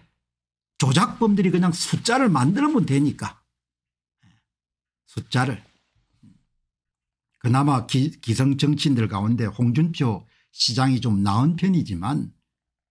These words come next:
그래도 다, 예, 초록동색인 겁니다. 선거 문제에 당신들이 입을 다무는 순간 나라는 이미 넘어간 거다 이야기죠.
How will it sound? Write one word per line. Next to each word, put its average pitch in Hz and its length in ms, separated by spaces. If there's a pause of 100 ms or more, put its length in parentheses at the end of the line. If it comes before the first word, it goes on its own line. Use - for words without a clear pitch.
그래도 170 520 (320)
다, 85 100 (720)
예, 104 260 (380)
초록동색인 165 920
겁니다. - 440 (460)
선거 123 440
문제에 131 400
당신들이 117 540
입을 156 360
다무는 110 380
순간 101 580 (280)
나라는 131 460
이미 107 240
넘어간 123 520
거다 117 240
이야기죠. - 580